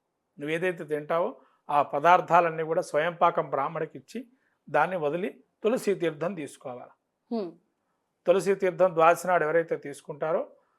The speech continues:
Speaker 1: ఆ తులసి తీర్థం కూడా కొన్ని గడియలు ఉంటాయి. ఎప్పుడైతే ద్వాదశి ప్ర-, మొదలవుతుందో అప్పటి నుంచి ఆ గడియల లోపల తీసుకోవాలి.
Speaker 2: హ్మ్.
Speaker 1: అందుకనే బ్రా-, ఈ యొక్క ఏకాదశి వ్రతం యొక్క విశేషం ఇంకొక అంశం ఏంటంటే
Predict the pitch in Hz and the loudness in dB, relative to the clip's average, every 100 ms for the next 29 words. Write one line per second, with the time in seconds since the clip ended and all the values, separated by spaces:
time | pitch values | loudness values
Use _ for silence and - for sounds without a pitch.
0 | _ 165 156 185 185 220 208 180 175 185 | _ 2 4 2 0 0 0 4 2 2
1 | 202 196 165 151 160 196 165 151 143 143 | 0 0 0 0 4 4 2 -4 -8 -10
2 | _ _ _ _ - 151 180 175 165 151 | _ _ _ _ -14 0 2 4 4 4
3 | 160 - 165 165 143 131 127 143 165 170 | 2 0 -8 -6 -6 -6 -6 0 2 2
4 | 160 143 190 - _ _ _ 160 160 180 | -2 -4 -4 -4 _ _ _ -6 4 4
5 | 170 202 175 143 151 175 151 139 156 170 | 4 2 2 2 2 2 2 -4 -6 -12
6 | 139 - 151 - - _ _ _ 226 175 | -16 -18 -16 -16 -18 _ _ _ -16 -16
7 | _ _ _ _ _ - 147 202 202 151 | _ _ _ _ _ -16 -4 0 0 2
8 | 143 147 160 160 156 143 160 190 196 185 | 0 0 -2 -4 0 2 4 6 6 6
9 | 190 165 156 165 160 156 143 156 185 190 | 0 0 -2 -6 -4 -4 -4 -2 -2 -2
10 | 170 160 180 165 165 180 165 147 139 139 | -6 -4 2 2 0 -6 -6 -8 -12 -6
11 | 202 | -6